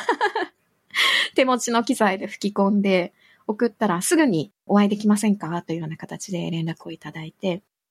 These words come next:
なので、世界のクリエイティブ思考という番組も立ち上がりますということで、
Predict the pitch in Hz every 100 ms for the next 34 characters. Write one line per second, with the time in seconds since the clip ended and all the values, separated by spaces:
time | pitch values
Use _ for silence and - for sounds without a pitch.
0 | - 302 320 220 175 156 _ _ _ -
1 | 370 381 277 190 214 240 262 277 285 -
2 | - 262 202 175 170 185 185 185 180 180
3 | 202 - 254 247 247 247 254 - 185 180
4 | - - 175 165